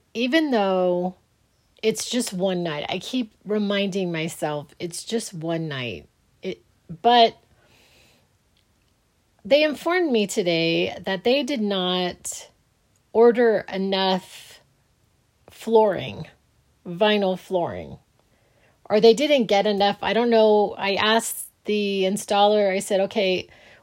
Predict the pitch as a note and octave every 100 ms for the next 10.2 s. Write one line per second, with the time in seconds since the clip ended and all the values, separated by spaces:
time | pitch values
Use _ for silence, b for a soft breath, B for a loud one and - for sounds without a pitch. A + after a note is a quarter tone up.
0 | _ A3+ B3+ C#4+ C4 A3+ G3+ F#3 G#3 -
1 | - G#3+ D#3+ C#3+ - - _ _ _ _
2 | _ _ _ _ - G3+ G#3 - - B3
3 | B3 B3 C4+ A#3 A3 G3 G3 F#3+ - G3+
4 | F3+ F3+ F3+ C#3+ - - _ - A3 B3
5 | B3 - G#3 G3 G3 G3 F#3+ F#3+ - F3
6 | D#3+ - - D#3+ C#3+ A#2+ - F3 F#3+ E3
7 | G#3 D#3+ F3 D#3 A#2+ C#2+ - b b b
8 | b b - F#3+ E3 G#3+ A#3 B3+ A#3+ A3
9 | F#3 G3 G3 F#3 F3+ - A3 G#3 G3+ F3
10 | -